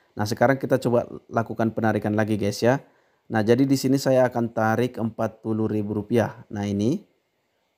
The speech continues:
Di sini saya harus menukarkan dua juta koin ditambah dua ribu diamond. Nah, maksudnya yang ini, guys ya. Jadi kita sangat penting untuk mengumpulkan diamond. Kita tap aja seperti ini. Lalu kita klik konfirmasi penarikan.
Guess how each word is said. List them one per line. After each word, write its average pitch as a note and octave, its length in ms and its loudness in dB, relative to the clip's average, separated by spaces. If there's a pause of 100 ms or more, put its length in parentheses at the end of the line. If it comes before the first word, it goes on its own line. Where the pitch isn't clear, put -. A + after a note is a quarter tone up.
(120)
Di A2+ 80 -2
sini C3 240 2
saya C#3 160 6
harus C3 320 2
menukarkan A#2+ 720 -2
dua A2 220 0
juta G#2+ 240 -2
koin A2+ 320 0
ditambah A2+ 800 0
dua A2+ 560 2 (160)
ribu G2+ 480 -4
diamond. G#2 400 0 (340)
Nah, G#2 80 -2
maksudnya A2 460 0
yang A2 100 0
ini, A2+ 160 2
guys G#2 160 -4
ya. B2 160 0
Jadi A2 320 0
kita A2+ 320 -2
sangat G#2 320 -4
penting G#2+ 320 -4
untuk G#2 300 -6
mengumpulkan G#2 760 0
diamond. G#2 400 -2 (400)
Kita G#2+ 160 -2
tap A2 160 -4
aja A2 160 2
seperti G#2+ 400 -6
ini. G#2+ 160 2 (560)
Lalu B2 240 2
kita - 240 0
klik A#2+ 160 0
konfirmasi A2 640 -2
penarikan. G2+ 640 -4